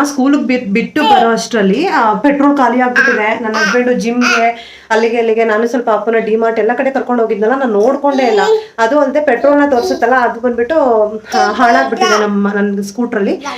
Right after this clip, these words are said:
So, ಏನಾಗ್ಬಿಟ್ಟಿದೆ, ಪೆಟ್ರೋಲ್ ಖಾಲಿ ಆಗ್ಬಿಟ್ಟಿದೆ. ಕರೆಕ್ಟಾಗಿ ರಾಗು ಸ್ಕೂಲ್ ಹತ್ರ ಹೋಗಿ ಆಫ್ ಆಗ್ಬಿಡ್ತು. ನಂಗಂತೂ ಫುಲ್ಲು ಟೆನ್ಷನ್ ಆಗೋಯ್ತು. ಆಮೇಲೆ ಅಲುಗಾಡ್ಸಿ, ಮಲ್ಗಿ, ಎತ್ಸಿ ಗಾಡಿನ ಮತ್ತೆ, ಸುಮ್ನಿರಮ್ಮ,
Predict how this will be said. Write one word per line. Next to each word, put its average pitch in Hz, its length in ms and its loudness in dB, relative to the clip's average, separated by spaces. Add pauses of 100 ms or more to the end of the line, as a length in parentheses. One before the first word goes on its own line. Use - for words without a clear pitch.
(400)
So, 262 260 2
ಏನಾಗ್ಬಿಟ್ಟಿದೆ, 262 520 0
ಪೆಟ್ರೋಲ್ 294 360 2
ಖಾಲಿ 262 220 2
ಆಗ್ಬಿಟ್ಟಿದೆ. 233 320 -4
ಕರೆಕ್ಟಾಗಿ 277 540 0
ರಾಗು 285 280 2
ಸ್ಕೂಲ್ 294 180 -2
ಹತ್ರ 262 180 0
ಹೋಗಿ 247 200 0
ಆಫ್ 240 240 0
ಆಗ್ಬಿಡ್ತು. 233 680 0 (360)
ನಂಗಂತೂ 254 420 0
ಫುಲ್ಲು 285 300 -2
ಟೆನ್ಷನ್ 269 280 0
ಆಗೋಯ್ತು. 240 260 0
ಆಮೇಲೆ 247 300 2
ಅಲುಗಾಡ್ಸಿ, 294 760 0 (260)
ಮಲ್ಗಿ, 254 360 0
ಎತ್ಸಿ 269 360 0
ಗಾಡಿನ 247 420 2 (340)
ಮತ್ತೆ, 415 480 2 (1400)
ಸುಮ್ನಿರಮ್ಮ, 160 420 -4